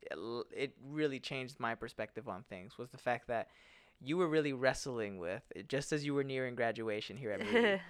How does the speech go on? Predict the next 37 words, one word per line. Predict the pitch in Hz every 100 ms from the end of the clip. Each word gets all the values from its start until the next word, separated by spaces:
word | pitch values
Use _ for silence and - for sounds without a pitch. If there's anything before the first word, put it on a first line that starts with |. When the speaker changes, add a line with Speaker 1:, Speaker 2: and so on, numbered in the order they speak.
| - _
Speaker 1:
you | 139 160
were |
really | 165 165 143
wrestling | 143 - 139 123 113
with | 107 107 -
whether | 123 131
or | 131
not | 113 127
you |
would | 117 98
stay | - - 143 143 139
here | 135 92 80 165
Speaker 2:
Yeah. | 185 170 160 165 170
Speaker 1:
and | 113 110 104 101 101 - 127
join | 127 127 131 135
a |
label. | 123 120 120 120 113 113
There | 110
wa-, | 101
there | 90
was | 85
a |
Speaker 2:
Mm-hmm. | 87
Speaker 1:
conversation | 120 123 117 - 123 - 117
with, | 110 113 - -
with | 117 113 180
a |
Speaker 2:
Mm-hmm. | 175
Speaker 1:
small | - - 190 220 196
label, | 160 170 123
but | 110 165
it | 190
was | -
Speaker 2:
Mm-hmm. | 185
Speaker 1:
nonetheless | 180 151 156 135 -
a |
label. | 113 117 117 113